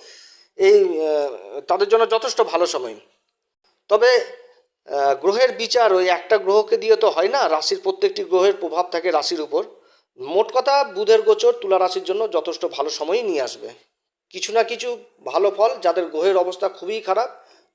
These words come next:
কিছু না কিছু ভালো ফল অবশ্যই পাবে এই সময়কালে। বুধ যখন কর্মের ঘরে বসেছে, তো ভাগ্যের অধিপতি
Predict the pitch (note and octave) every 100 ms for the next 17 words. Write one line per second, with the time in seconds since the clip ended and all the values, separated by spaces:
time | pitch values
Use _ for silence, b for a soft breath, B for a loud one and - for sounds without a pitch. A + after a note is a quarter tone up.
0 | _ G3+ G3 G#3 G3+ G#3 G3 D3+ E3+ G3
1 | F3 D#3+ - F#3+ F3+ D#3+ - F3+ F#3 D#3
2 | D3 A2+ A2 A2+ _ _ _ _ _ _
3 | b b B2+ F#3+ G#3+ A#3+ B3+ C#4 A#3 A#3
4 | A#3+ B3+ A3 A#3+ A3+ A3 A3+ E3 F3 E3+
5 | D#3+ D3 F3+ G#3+ A#3 A#3 A3+ A#3 A#3+ B3